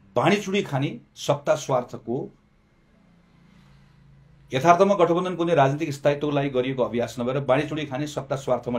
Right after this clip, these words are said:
टिकेको अवसरवादी गठबन्धन हो। भागभण्ड नमिल्न साथै भोलि कुनै पनि बेलामा गठबन्धन भत्किने, नयाँ गठबन्धनको प्रयास हुने र राजनीतिमा फोहोरी र विकृत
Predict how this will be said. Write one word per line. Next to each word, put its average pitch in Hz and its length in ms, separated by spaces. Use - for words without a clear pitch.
टिकेको 131 300
अवसरवादी 131 640
गठबन्धन 92 500
हो। 101 80
भागभण्ड 170 420
नमिल्न 196 360
साथै 143 340
भोलि 151 160
कुनै 196 300
पनि 240 180
बेलामा 185 300
गठबन्धन 143 440
भत्किने, 107 460
नयाँ 151 320
गठबन्धनको 165 540
प्रयास 120 460
हुने 117 180
र 190 120
राजनीतिमा 127 460
फोहोरी 151 480
र 175 240
विकृत 190 460